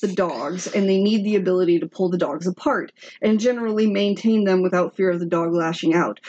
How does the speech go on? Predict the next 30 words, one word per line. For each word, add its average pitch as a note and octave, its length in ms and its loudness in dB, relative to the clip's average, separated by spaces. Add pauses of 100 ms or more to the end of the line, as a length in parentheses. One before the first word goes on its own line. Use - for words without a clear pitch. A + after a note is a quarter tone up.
(120)
So - 260 -2 (140)
even D#4+ 400 2
in D#4 280 4
the D#4 100 2
sense F#3+ 540 -4
that G3 180 -2
we G#3+ 240 -8
all A3+ 260 2
agree G3+ 440 0
that E3+ 200 -8
the F#3 80 -4
breed G#3+ 380 -2
was G#3 160 -4
explicitly C#4 920 -2
bred F3 460 -2 (380)
for B3 240 2
fighting, - 580 -6 (400)
it B3 180 0
was, A#3+ 440 -2 (340)
it, A3 220 -6 (280)
uh, F#3+ 280 -2
was G#3+ 320 -2
also C#4 480 0 (460)
simultaneously A3+ 680 -2
bred F3+ 340 0
to C#4+ 220 0
be B3 160 -2
handled F#3 600 0
by F3+ 680 -2 (160)
people. F#3 500 -4